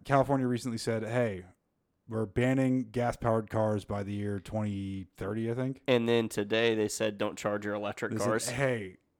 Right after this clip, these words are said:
Speaker 1: we're having a real, real sh-, bad time with the power grid. Uh, go ahead and don't charge your cars." <laughs>
Speaker 2: What an
Speaker 1: Oops.
Speaker 2: insane move.
Speaker 1: Just a little, uh,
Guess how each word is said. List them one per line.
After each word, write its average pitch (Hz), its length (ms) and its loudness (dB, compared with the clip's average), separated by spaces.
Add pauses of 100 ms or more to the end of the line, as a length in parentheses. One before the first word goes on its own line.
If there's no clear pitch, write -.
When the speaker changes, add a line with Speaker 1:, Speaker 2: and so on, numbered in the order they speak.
(160)
Speaker 1:
we're 123 200 -4
having 139 240 2
a 135 40 0
real, 123 500 2
real 120 280 0
sh-, - 320 -12 (340)
bad 117 260 2
time 120 220 2
with 110 100 0
the 107 80 -4 (180)
power 123 220 4
grid. 104 300 -4 (200)
Uh, 107 300 -4
go 120 180 2
ahead 113 120 2
and 101 200 -6
don't 117 240 0
charge 113 300 -2
your 107 80 -8
cars." 95 580 -6
<laughs> - 60 -10 (1300)
Speaker 2:
What 139 200 8
an 233 80 4
Speaker 1:
Oops. 160 200 6
Speaker 2:
insane 110 540 2
move. 98 380 -6 (340)
Speaker 1:
Just - 180 -14
a 202 60 0
little, 185 320 6
uh, 165 360 8